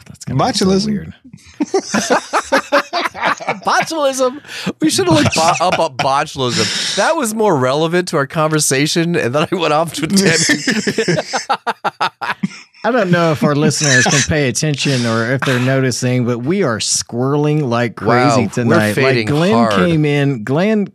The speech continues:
Speaker 1: came in pissed at PETA for some odd
Speaker 3: Yeah,
Speaker 1: reason.
Speaker 3: I don't know
Speaker 1: <laughs>
Speaker 3: what, I don't know. It's,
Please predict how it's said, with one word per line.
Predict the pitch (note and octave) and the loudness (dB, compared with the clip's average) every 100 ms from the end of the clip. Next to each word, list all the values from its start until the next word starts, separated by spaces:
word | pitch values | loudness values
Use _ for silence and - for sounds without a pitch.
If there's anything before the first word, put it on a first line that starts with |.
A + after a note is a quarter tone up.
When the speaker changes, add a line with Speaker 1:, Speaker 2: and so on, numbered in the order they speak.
| - | -6
Speaker 1:
came | E3+ D3 C#3 | -2 0 0
in | C3 A#2+ - - A2 - - | 0 -2 -4 -14 -16 -14 -6
pissed | - A3+ G#3+ | -2 -2 -2
at | - - | -6 -4
PETA | D#3+ G3 C3 | 0 2 0
for | A#2 A#2+ | -2 -4
some | - C3 | -2 0
odd | A2 G#2 | 0 0
Speaker 3:
Yeah, | A2+ F#3+ G#3 | 2 2 2
Speaker 1:
reason. | G#2+ | 2
Speaker 3:
I | - | 2
don't | F#3+ F3 | 2 4
know | E3+ | 4
Speaker 1:
<laughs> | |
Speaker 3:
what, | E3+ C#3+ - - _ - | 4 2 -4 -14 _ -6
I | C#3 | -4
don't | A3 C#3 | -2 0
know. | C#3 | -2
It's, | - E3 - | 0 -2 -2